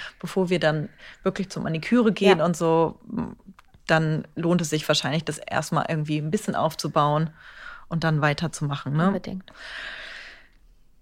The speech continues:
Speaker 1: Was machst du mit der Maniküre im längeren Urlaub? Also wir haben ja, wir wissen ja, Shellac, genau, du bist, äh, große Freundin, aber sagen wir, man ist jetzt irgendwie drei, vier Wochen weg. Würdest du selber irgendwie in einer ähnlichen Farbe nachpinseln oder was,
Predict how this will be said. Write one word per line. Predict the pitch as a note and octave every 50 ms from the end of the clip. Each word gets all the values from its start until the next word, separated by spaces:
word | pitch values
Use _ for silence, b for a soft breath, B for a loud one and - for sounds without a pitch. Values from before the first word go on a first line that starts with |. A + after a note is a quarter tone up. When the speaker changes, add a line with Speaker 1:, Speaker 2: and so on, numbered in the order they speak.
| _ _ _ _ _ _
Speaker 1:
Was | - G3+ G#3+ - -
machst | C4+ C#4+ - - -
du | - C4+ C4+ C4+ - - - _ _ - -
mit | G3 G#3 -
der | G#3+ G3+
Maniküre | G3 F#3+ G3+ G3 - - A3 G#3 G3+
im | - F#3
längeren | F#3 F3+ F#3 G#3 G#3 F#3+ G#3 F#3+
Urlaub? | - E3+ D#3+ C3 A#2+ C3 - -
Also | - E3 D3
wir | E3+ F#3
haben | F3 F3+ G#3
ja, | G3 G3 G3+ G3 F#3
wir | F3+ G3+ F3
wissen | A#3+ B3+ - - G#3+
ja, | F#3 F3+
Shellac, | F#3+ - - G3 G3 G3+ F#3+ G3 F#3+ F#3+ -
genau, | - F3 D3 C3+ D3
du | E3+ F#3
bist, | D#3+ E3+ F3 D#3 - -
äh, | - - F3+ E3+ D#3
große | D3+ D#3 F3+ G3 A#3 C#4+ - - A#3+
Freundin, | - - - F3+ F3+ F#3 F#3 F3 E3 D3+
aber | C#3+ F3 F#3 F3 F#3 G#3 - -
sagen | - G3 F#3 F3+ F#3+ G#3
wir, | G#3+ G#3+ G3 F#3+ F#3 - - - - F3+ B B B
man | G3+ F#3+ F#3
ist | - G3 -
jetzt | G#3+ F#3 -
irgendwie | - G3 F#3 F#3+
drei, | - - F3 E3 E3+ F3+ G3+ G#3+
vier | - - - G#3+ F#3+ E3+
Wochen | F#3 F#3 - G3+ F#3 E3
weg. | F3 E3 D3+ - -
Würdest | F3 F#3+ G3+ A#3+ A3+ - -
du | - F#3
selber | D3+ - E3 E3+ F#3+ G3+ - G3+ -
irgendwie | - G3+ G3+ F#3 - F3+ D3+
in | E3+
einer | E3+ C3+
ähnlichen | E3 F3+ F#3+ F#3 F#3+ F#3+
Farbe | F3+ - F#3+ F3+ D#3 E3+
nachpinseln | E3+ E3+ F3 E3+ F#3 G3+ A3+ - - - - - - A#3 A3+ A3+ A3+ G#3+ A#3 G#3+ G3+
oder | F3+ F3+ F#3 -
was, | E3+ G3 G3+ - -